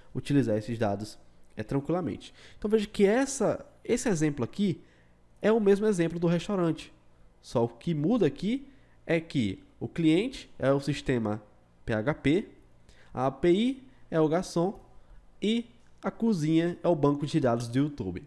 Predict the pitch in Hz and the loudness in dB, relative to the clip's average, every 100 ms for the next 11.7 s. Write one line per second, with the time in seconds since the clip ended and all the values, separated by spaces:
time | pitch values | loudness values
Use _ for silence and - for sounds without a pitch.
0 | - 92 85 78 78 - - _ _ 95 | -12 -8 -8 -8 -14 -18 -20 _ _ -8
1 | - - - - 123 127 - - - _ | -8 -12 -20 0 2 2 -6 -20 -20 _
2 | _ _ - - _ _ _ - 117 107 | _ _ -20 -20 _ _ _ 2 4 4
3 | - - _ 131 139 - 175 - - 170 | 0 -10 _ 2 2 2 -4 -4 -2 0
4 | 165 151 135 165 180 175 156 135 135 139 | 4 4 4 2 2 2 2 2 -2 -4
5 | 143 - 113 117 123 113 113 104 104 107 | -8 -4 -4 -2 -2 -2 -2 -2 -4 -4
6 | 120 - 101 101 - - - 110 - 120 | -10 -8 -6 -8 -12 -20 -16 -16 -6 -4
7 | 101 107 - 104 107 135 104 - - - | -4 -6 -8 -6 -4 -4 -4 -6 -20 -2
8 | 156 170 139 - 135 180 170 - 143 151 | 2 2 2 0 0 2 0 0 0 0
9 | 90 - _ - - 202 196 220 160 160 | -2 -8 _ -18 -2 2 2 2 2 0
10 | - 175 131 131 - 117 117 143 139 143 | 0 -2 0 0 0 0 0 -4 -4 -2
11 | 151 117 107 120 - 107 | -2 -2 -2 -4 -4 -10